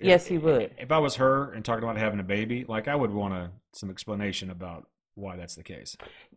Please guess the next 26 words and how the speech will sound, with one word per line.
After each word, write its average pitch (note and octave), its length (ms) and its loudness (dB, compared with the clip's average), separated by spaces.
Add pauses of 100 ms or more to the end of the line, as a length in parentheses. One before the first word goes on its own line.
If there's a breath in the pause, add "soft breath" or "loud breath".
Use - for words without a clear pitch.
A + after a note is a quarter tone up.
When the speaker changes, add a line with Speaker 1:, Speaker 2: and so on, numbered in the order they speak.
Speaker 1:
She - 260 6
also F#4+ 300 12
opened A#3+ 320 10
up F#3+ 180 6
and F3 120 4
said C#3+ 520 6
that D3 320 6
she F#3+ 440 2
was D#3+ 400 6
raped A#3 320 2
when D3+ 160 0
she E3+ 120 -6
was D3 140 -6
fifteen D#3+ 380 -4
years C3+ 180 -4
old. C#3+ 280 0 (280)
Speaker 2:
Oh. E3+ 240 -6 (300)
Speaker 1:
Yeah. D3+ 220 8 (180 loud breath)
Speaker 2:
I'm C3 180 -12
Speaker 1:
And G#3 140 12
then G#3+ 120 10
Speaker 2:
sorry. G#3 100 0
Speaker 1:
she A3+ 140 4
also B3 340 12
apparently G3+ 400 6
had, F3+ 300 6